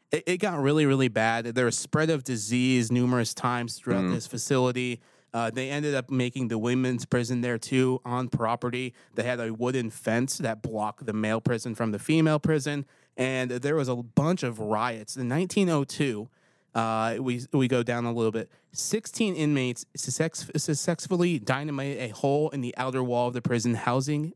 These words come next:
Speaker 1: unit and escaped, which is insane to think about.
Speaker 2: Uh, let's give a little bit of historic, uh, context to the look of this place, 'cause obviously this is actually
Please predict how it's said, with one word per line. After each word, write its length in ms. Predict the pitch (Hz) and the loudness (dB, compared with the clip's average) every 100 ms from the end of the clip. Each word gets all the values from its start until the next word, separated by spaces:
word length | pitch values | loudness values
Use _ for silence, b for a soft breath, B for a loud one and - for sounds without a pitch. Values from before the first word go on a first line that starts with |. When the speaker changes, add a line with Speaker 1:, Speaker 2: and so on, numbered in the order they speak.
| _ | _
Speaker 1:
unit 460 | - 131 127 117 113 - | -6 0 2 2 2 0
and 140 | 113 | -2
escaped, 640 | 95 - - 98 - - - _ _ _ _ _ _ - | -2 -6 -6 -8 -8 -14 -16 _ _ _ _ _ _ -4
which 120 | 131 | 0
is 140 | 110 | 0
insane 400 | 110 107 - 113 | -2 -4 -6 -10
to 60 | 104 | -12
think 220 | - 104 | -14 -12
about. 440 | - 117 - - - - | -8 -8 -8 -10 -8 -2
Speaker 2:
Uh, 420 | 113 117 110 104 - _ _ | 2 4 4 2 -2 _ _
let's 520 | 135 117 139 208 - 110 | -2 2 2 0 -6 -6
give 720 | 107 143 135 120 110 107 - - | 0 2 4 4 4 0 -4 0
a 80 | 107 | 2
little 320 | 104 127 151 | 4 2 2
bit 260 | 120 107 - | 2 2 2
of 140 | 98 | 0
historic, 640 | 92 92 - 95 98 - - | 0 -2 -2 0 -2 -6 -6
uh, 200 | - 90 | -2 -2
context 580 | - 101 92 - 92 - | -2 -4 -2 -2 -4 -4
to 140 | - | -4
the 100 | 90 | 0
look 260 | 78 131 - | 0 0 0
of 100 | 98 | -4
this 200 | - - | -4 -6
place, 400 | - - 50 - | -6 -6 -6 -6
'cause 180 | - 98 | -4 0
obviously 440 | 90 90 90 95 | 0 0 -2 -2
this 240 | 92 165 247 | -2 -2 -2
is 120 | 131 | 0
actually 460 | 104 - 113 104 | -2 -2 0 0